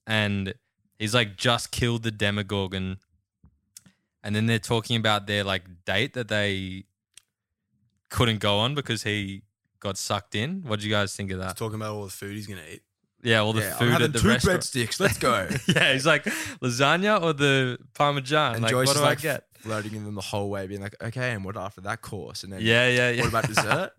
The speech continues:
Speaker 1: <laughs>
Speaker 2: "When the fuck are you gonna kiss me, mate?" <laughs>
Speaker 1: Yeah.
Speaker 3: Use your imagination. Come
Speaker 1: Man,
Speaker 3: on.
Speaker 1: the chemistry, like,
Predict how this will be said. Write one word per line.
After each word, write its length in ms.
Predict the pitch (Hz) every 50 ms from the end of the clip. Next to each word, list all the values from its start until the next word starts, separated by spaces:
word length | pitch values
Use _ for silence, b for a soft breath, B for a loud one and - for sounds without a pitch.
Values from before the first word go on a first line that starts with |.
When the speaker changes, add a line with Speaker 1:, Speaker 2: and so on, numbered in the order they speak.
| _ _
Speaker 1:
<laughs> 180 | - - 302 113
Speaker 2:
"When 120 | 127 135 139
the 80 | 131
fuck 300 | - - 156 151 - -
are 40 | 143
you 100 | 127 127
gonna 80 | 123 123
kiss 260 | - - 175 - -
me, 80 | 131 123
mate?" 120 | 131 123
<laughs> 300 | - - - - - -
Speaker 1:
Yeah. 480 | 262 156 170 185 180 170 151 117 107 107 - - -
Speaker 3:
Use 180 | 123 143 147 147
your 80 | 156 135
imagination. 580 | 135 131 131 135 131 135 131 123 - - 135 _
Come 120 | - - 131
Speaker 1:
Man, 240 | 151 156 151 127 110
Speaker 3:
on. 120 | 104 98 98
Speaker 1:
the 120 | 120 123
chemistry, 800 | - - - - 131 151 180 185 - - - 127 120 110 98 98
like, 240 | 101 107 107 107